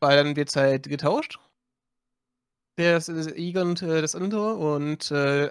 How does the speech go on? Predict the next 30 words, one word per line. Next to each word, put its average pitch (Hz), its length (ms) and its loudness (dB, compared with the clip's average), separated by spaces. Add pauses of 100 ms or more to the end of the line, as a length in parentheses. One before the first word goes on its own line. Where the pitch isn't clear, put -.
am 151 120 -8
Ende 175 140 -2
muss 175 180 -2
dann 147 320 -2
der 139 400 2
Gejagte, 147 500 0
damit 160 200 -4
er 139 60 -8
gewinnen 156 280 -2
kann, 170 360 -2 (760)
eine 151 140 -2
bestimmte 151 480 0
Condition 135 480 -4
halt, 131 380 -2
äh, 135 100 -4
treffen. 135 300 -8
Das 143 140 -6
war, 143 120 0
glaub 139 160 -8
ich, - 160 -10
halt 135 560 -2 (200)
eine 151 100 0
Europaserie 175 560 0
von 170 160 -2
denen, 160 400 -2 (640)
dass 143 240 -2
die 151 160 2
in 143 120 2
einer 139 520 2 (540)
anderen 151 1200 2